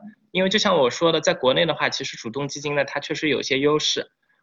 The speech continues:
无论是择时或者贝塔上面的，的话呢，它确实是大部分情，在目前的几年，大部分是要优于这个指数基金的。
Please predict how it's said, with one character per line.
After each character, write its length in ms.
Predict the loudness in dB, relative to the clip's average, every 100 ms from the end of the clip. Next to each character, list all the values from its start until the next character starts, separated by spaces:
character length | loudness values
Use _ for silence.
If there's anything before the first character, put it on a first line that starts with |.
| 0
无 120 | 4
论 160 | 4 4
是 140 | 0
择 240 | 2 2
时 180 | 4 0
或 160 | 0 2
者 100 | 2
贝 200 | 4 2
塔 160 | 2
上 160 | 0 0
面 160 | 2 0
的， 80 |
的 100 | -2
话 160 | 0 0
呢， 140 | 0
它 120 | -2 -6
确 140 | -6
实 160 | -6 -6
是 100 | -2
大 200 | 0 0
部 100 | -2
分 220 | -2 -2
情， 260 | -6 -8 -2
在 280 | -2 0 -2
目 80 |
前 220 | 0 2 2
的 80 |
几 160 | 0 0
年， 180 | 0 2
大 140 | 0
部 80 | -2
分 180 | -6 -6
是 160 | -2
要 120 | 0 2
优 180 | 0
于 80 | -2
这 120 | -4
个 100 | -6
指 140 | -8 -12
数 180 | -14 -14
基 140 | -10
金 200 | -6 -4
的。 140 | -4